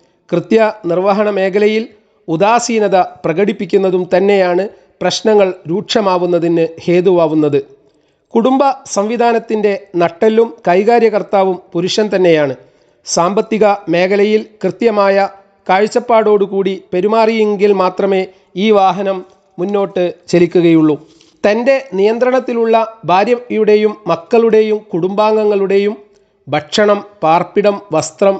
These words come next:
വിദ്യാഭ്യാസം എന്നിവ ആണിൻ്റെ ചുമതലയും ഉത്തരവാദിത്വവുമാണ്.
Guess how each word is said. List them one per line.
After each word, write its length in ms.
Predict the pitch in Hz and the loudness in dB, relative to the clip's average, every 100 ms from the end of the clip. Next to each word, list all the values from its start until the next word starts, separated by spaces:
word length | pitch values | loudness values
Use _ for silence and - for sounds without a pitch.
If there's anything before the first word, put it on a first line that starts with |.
| 170 | -4
വിദ്യാഭ്യാസം 680 | 143 170 185 190 180 185 180 156 | -2 0 2 0 0 -2 -6 -4
എന്നിവ 240 | 165 185 190 190 - _ _ _ | -2 0 0 -2 -6 _ _ _
ആണിൻ്റെ 420 | 151 170 202 202 196 | 0 2 2 2 -2
ചുമതലയും 520 | 196 185 202 208 190 185 - | 0 0 2 2 2 -2 -6
ഉത്തരവാദിത്വവുമാണ്. 960 | 147 190 180 180 170 180 170 160 156 | -6 -2 2 2 0 -4 -2 0 0